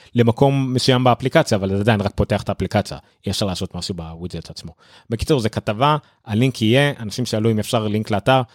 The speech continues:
אז פשוט תיכנסו מחר, מחרתיים, לאפלוג נקודה רפי נקודה מדיה סלש אפס עשרים וארבע,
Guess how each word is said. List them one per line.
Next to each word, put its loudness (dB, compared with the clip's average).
אז -8
פשוט -4
תיכנסו 2
מחר, -2
מחרתיים, -2
לאפלוג -2
נקודה -2
רפי 2
נקודה -2
מדיה 2
סלש 0
אפס 2
עשרים -2
וארבע, 4